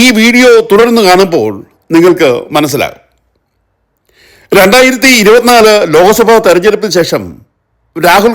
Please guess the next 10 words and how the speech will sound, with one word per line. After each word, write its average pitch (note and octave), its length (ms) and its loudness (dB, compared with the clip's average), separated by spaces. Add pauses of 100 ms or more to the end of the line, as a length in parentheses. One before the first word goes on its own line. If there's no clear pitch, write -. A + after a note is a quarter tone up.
ഗാന്ധിയുടെ G#3 380 0 (140)
രാഷ്ട്രീയ G3 460 -2
ഉയർച്ച G3+ 260 -2 (880)
ഇന്ത്യൻ B3 280 2
രാഷ്ട്രീയത്തിൽ G3+ 440 0 (340)
വളരെ G#3+ 340 2 (240)
ശ്രദ്ധയോടെയാണ് F#3+ 800 0 (360)
പല G#3 100 2 (140)
നിരീക്ഷകരും G#3 520 0 (200)
നോക്കിക്കാണുന്നത്. A#2+ 580 -6